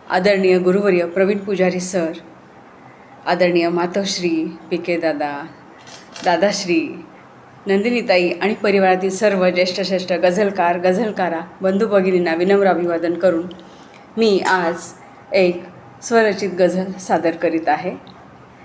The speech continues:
हरिभगिनी वृत्तातील ही गझल आहे. आवाजाला कंप नसावा गीत मोकळे म्हणताना,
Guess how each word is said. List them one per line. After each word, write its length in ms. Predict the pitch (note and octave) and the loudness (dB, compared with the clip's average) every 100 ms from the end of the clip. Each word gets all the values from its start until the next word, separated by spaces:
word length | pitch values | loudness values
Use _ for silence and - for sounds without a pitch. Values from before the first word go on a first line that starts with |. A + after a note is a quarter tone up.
| - - | -20 -2
हरिभगिनी 440 | A#3 C4+ B3+ A#3 A3+ | 2 4 4 4 0
वृत्तातील 560 | G3+ F#3 F#3 F3+ F#3 | -2 0 0 0 -2
ही 100 | F3 | -2
गझल 360 | F3 F3+ E3 D3 | 0 0 0 -4
आहे. 180 | - G3 - - - - - - - - - - - - - - - - - - - | -6 -10 -14 -20 -20 -20 -20 -20 -20 -20 -20 -20 -20 -20 -20 -20 -20 -20 -20 -20 0
आवाजाला 880 | G#3 G#3+ B3 D4+ C4 A#3+ A3 G#3+ B3 C#4+ - | 4 4 6 4 4 4 4 2 -2 0 2
कंप 340 | A3 D4 D4 | 4 4 2
नसावा 600 | C4 G#3+ - F#3+ F#3 A#3 B3+ - G#3 | 4 2 4 4 4 0 -4 -10 -2
गीत 280 | A#3+ C#4 C4 | 0 2 2
मोकळे 480 | A3 F#3+ F#3 G3 | 2 2 2 2
म्हणताना, 680 | C4 A#3 G3 E3+ G3+ E3 - | 2 0 -2 -2 -2 -2 -6